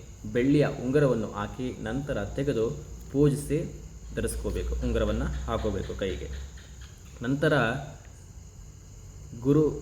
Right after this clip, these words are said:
ಗ್ರಹದ ಪರಿಹಾರ ಓಂ ಭ್ರಾಂ ಬ್ರೀಂ ಬ್ರೌಂ ಸಹ ಬೃಹಸ್ಪತಿಯೇ ನಮಃ ಈ ಮಂತ್ರವನ್ನು ನಿತ್ಯ ನೂರ ಎಂಟು ಬಾರಿ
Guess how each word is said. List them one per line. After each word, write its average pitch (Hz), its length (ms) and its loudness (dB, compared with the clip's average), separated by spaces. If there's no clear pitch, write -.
ಗ್ರಹದ 120 340 0
ಪರಿಹಾರ 113 440 0
ಓಂ 139 200 6
ಭ್ರಾಂ 127 420 0
ಬ್ರೀಂ 127 340 0
ಬ್ರೌಂ 117 280 2
ಸಹ 117 120 0
ಬೃಹಸ್ಪತಿಯೇ 120 640 0
ನಮಃ 110 160 -2
ಈ - 20 0
ಮಂತ್ರವನ್ನು 110 460 -2
ನಿತ್ಯ 120 340 0
ನೂರ 135 240 4
ಎಂಟು 123 260 2
ಬಾರಿ 110 300 2